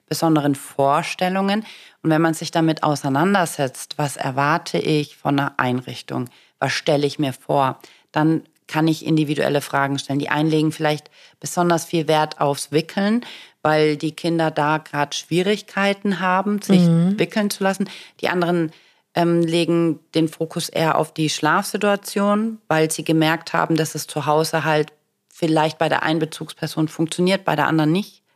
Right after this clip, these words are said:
Speaker 1: Und deswegen mit Sorgen dann starten. Die anderen haben Sorge, wie es ist, wenn das Kind gekratzt wird oder selber kratzt. Was
Speaker 2: Mhm.
Speaker 1: passiert dann mit meinem Kind?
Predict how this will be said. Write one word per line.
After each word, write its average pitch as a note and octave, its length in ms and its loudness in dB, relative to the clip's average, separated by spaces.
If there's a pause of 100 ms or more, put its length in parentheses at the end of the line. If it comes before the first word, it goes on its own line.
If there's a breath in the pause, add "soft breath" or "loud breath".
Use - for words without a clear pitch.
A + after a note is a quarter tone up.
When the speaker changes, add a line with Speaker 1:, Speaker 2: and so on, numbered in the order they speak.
(160)
Speaker 1:
Und D#3 240 2 (380)
deswegen F#3 440 0
mit F#3 160 -2
Sorgen F#3+ 640 0
dann F3+ 400 0
starten. F#3 560 0 (600 loud breath)
Die - 80 -4
anderen F3 380 2
haben F3 140 2
Sorge, F3 440 0
wie F3 80 2
es - 140 -4
ist, - 200 -4
wenn F3 140 2
das E3 140 -2
Kind F3 220 -4
gekratzt - 500 -2
wird F#3 160 2
oder F#3 180 2
selber G#3 460 0
kratzt. - 720 -10
Was E3+ 300 6
Speaker 2:
Mhm. D3+ 40 4
Speaker 1:
passiert G3+ 420 2
dann D3 140 2
mit C3+ 180 -2
meinem C3+ 220 -2
Kind? - 440 -4